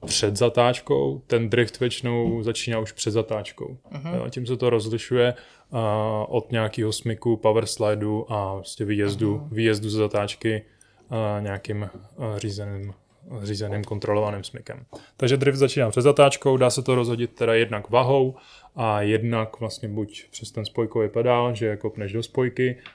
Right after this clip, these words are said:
Speaker 1: zároveň pořád máš, a, nohu na plynu a tím vlastně uvedeš tu zadní nápravu, ta, do té zadní nápravy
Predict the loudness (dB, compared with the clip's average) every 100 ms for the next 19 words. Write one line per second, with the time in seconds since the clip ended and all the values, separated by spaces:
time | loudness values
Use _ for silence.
0 | _ 0 4 4 4 4 2 0 -4 -2
1 | 2 2 2 -2 -4 -6 -4 -4 -2 -4
2 | -6 -6 -6 -2 0 2 2 -2 -6 _
3 | _ _ _ -4 2 2 2 -2 -4 -4
4 | -2 -4 -4 -4 -2 0 0 -2 -6 -6
5 | 0 2 2 2 0 2 2 4 4 2
6 | 2 0 -2 -2 0 0 0 -2 0 2
7 | 4